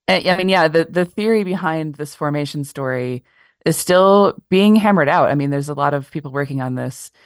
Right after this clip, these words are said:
to figure out the particulars of the energy and the size of the impactor, the speed it was going, and what actually happened. Probably what happened is that both Earth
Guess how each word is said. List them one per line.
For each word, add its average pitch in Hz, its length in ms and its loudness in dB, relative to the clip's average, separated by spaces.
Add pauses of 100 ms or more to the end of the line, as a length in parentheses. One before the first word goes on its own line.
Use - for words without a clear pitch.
(360)
to 156 120 2
figure 143 340 0
out 131 160 0
the 143 100 -6
particulars 135 540 0
of 123 360 -8 (100)
the 143 160 -2
energy 151 640 2
and 131 160 0
the 135 80 -8
size 156 380 -2
of 156 80 -2
the 151 120 -6
impactor, 147 560 -6
the - 80 -12
speed 165 340 -6
it 160 100 0
was 147 180 -6
going, 147 340 0
and 131 160 -4
what 143 260 -2 (100)
actually 143 360 -6
happened. 135 520 -6 (440)
Probably 196 440 0
what 175 120 -2
happened 190 460 -2
is 175 120 -4
that 165 240 -2 (140)
both 165 380 -2
Earth 151 400 -6